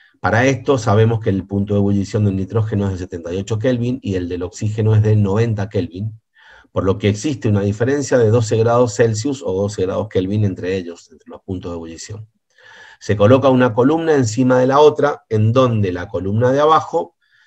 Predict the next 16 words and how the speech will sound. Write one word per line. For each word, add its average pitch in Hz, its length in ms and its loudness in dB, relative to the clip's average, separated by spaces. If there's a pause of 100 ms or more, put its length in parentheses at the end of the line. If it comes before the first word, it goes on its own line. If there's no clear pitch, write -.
(160)
trabaja 123 460 4
a - 20 2
una 117 240 -2
presión 127 360 0
superior 131 640 2 (340)
unas 113 260 0
cinco 143 320 -2
atmósferas 131 500 0
versus 110 540 -2
una 113 220 -2
atmósfera 107 460 0
de 98 100 -2
la 90 120 -4
de 87 60 -8
arriba. 82 320 -12
Fíjense, 104 640 -6